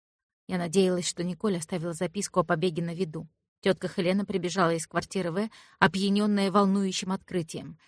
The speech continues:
Юная Агата тайно бежала с мужчиной. «Сантехником по имени Гарт», прибавила тётка Хелена,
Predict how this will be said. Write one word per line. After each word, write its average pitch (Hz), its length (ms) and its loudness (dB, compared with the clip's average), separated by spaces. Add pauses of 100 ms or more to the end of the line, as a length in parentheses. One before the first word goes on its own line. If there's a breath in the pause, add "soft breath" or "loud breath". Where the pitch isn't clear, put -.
(140)
Юная 185 440 6
Агата 202 360 4
тайно 202 360 4
бежала 185 400 4
с - 100 0
мужчиной. 170 580 0 (440)
«Сантехником 196 800 4
по 202 80 6
имени 202 340 4
Гарт», 185 460 0
прибавила 175 460 2
тётка 165 280 -6
Хелена, 165 480 0